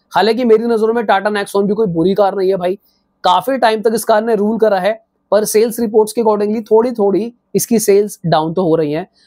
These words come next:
पर Nexon सीएनजी आते ही भाई ये सारा बदला, सारी रिकवरी कर लेगी। अब यहाँ पर अगर मैं Brezza की बात करूँ ना, तो चाहे वो कितनी एक्सेसरीज दे ले, कुछ भी दे ले, एक पॉइंट पे भाई हमेशा लैग करेगी कि बेस मॉडल में सिक्स एयरबैग्स नहीं आते।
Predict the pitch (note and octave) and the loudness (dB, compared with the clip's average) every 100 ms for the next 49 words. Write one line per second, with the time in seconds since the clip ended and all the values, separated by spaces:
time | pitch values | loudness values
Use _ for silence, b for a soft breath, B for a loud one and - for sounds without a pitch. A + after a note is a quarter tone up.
0 | _ A3 G#3 G3 G3+ - B3+ A3 A3+ A3 | _ 0 2 0 -2 -2 -4 -2 -2 0
1 | A3 G3+ F#3+ G3+ F3 F3 G#3+ G#3+ G3 F3+ | 0 0 0 -4 -2 0 0 0 0 0
2 | G#3+ F3+ D#3+ E3+ F#3+ _ - - G3 G#3+ | 0 -2 -2 -2 -4 _ -12 -2 0 0
3 | G#3 G3+ G3+ G#3 F#3 B2+ A#2 A#2 _ _ | 0 0 0 0 -2 -6 -10 -12 _ _
4 | _ - G#3+ A3 A3 A3+ A#3+ B3 B3+ G3+ | _ -2 2 2 2 2 0 0 0 0
5 | G3+ A3 A3+ A3 A3 F#3+ D#3 D#3 C3 _ | 2 0 0 0 0 -2 -4 -6 -8 _
6 | _ - A3 A3 G3+ A#3 A3 A3+ A#3 A#3 | _ 0 2 4 2 0 -4 -4 -2 0
7 | G#3 G#3 G#3 G3+ G3+ G3+ F#3+ F3+ G3+ F3+ | 0 2 0 2 0 2 0 -2 0 0
8 | F#3 G3 G3 A#3 - A3 A3 G#3 A3 G#3+ | -2 0 2 2 2 -2 0 -2 0 0
9 | G3+ F3+ G3+ E3+ E3+ F#3 D#3+ E3 G#3 _ | -2 -2 0 0 0 -2 -2 -4 -6 _
10 | _ _ A#3 F#3 G3+ A3 A3 G#3 G3+ G3 | _ _ 0 4 4 2 0 0 0 -2
11 | F#3 G#3 G3+ - G3+ F#3+ F3+ - E3 D#3+ | -2 -2 -2 -2 -2 0 -2 -4 -6 -4
12 | C#3+ D#3+ | -2 -4